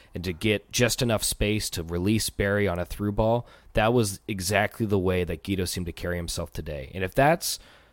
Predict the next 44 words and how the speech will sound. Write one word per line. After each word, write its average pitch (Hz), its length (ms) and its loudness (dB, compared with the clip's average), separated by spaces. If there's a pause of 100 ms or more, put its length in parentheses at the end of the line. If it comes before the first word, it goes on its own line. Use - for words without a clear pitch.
(120)
a 123 100 6
symptom 85 720 2 (320)
of 87 180 0
what 110 180 4
he's 120 140 2
gonna 113 160 2
be 104 120 2
looking 110 360 2
like 82 480 -2
right 101 380 4
now 95 420 4
and 87 120 -2
going 98 220 4
into 113 140 2
playoffs, 92 480 0
if 87 80 -10
that's 104 240 -2
the 104 100 -6
form 120 560 0 (200)
that 87 120 -4
he's 101 180 0
rolling 120 260 6
with, 160 300 0 (180)
whew, 403 300 12 (680)
I'm 131 140 6
feeling 139 200 8
pretty 120 200 4
happy 120 240 6
because 101 320 0
there's 151 180 2
someone 160 300 6
he 139 80 6
can 107 180 -2
feed, 120 680 2 (540)
and 98 140 2
that 139 180 8
was 127 220 8
our 95 260 2
Locals 113 640 2 (100)
Player 110 420 4
of 90 180 0
the 98 80 2
Year, 104 300 6
Jerry. 101 840 8